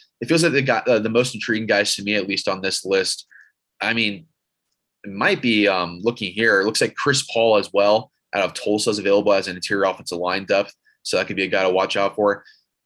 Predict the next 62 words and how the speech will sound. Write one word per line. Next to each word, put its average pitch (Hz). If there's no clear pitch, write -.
I, 131
I 143
think 202
the 160
guys 131
that 127
stand 123
out 117
the 113
most 110
to -
me 101
here, 95
Steven, 95
it 107
might 160
be 196
double 131
dipping 117
at 92
wide 101
receiver, 90
like 92
with 90
Romeo 107
Doubs 95
or 92
Justin 95
Ross. 90
If 87
you 92
truly 98
wanna 95
go, 95
like, 90
best 95
player 92
available 90
and 87
take 92
an 87
upside 92
swing 92
late 101
in 90
the 95
draft, 87
those 98
guys 98
can 92
make 95
some 85
sense 95
there. 104
Or 117
do 110
you 117
go 120
in 110
the 107
direction 101
of, 92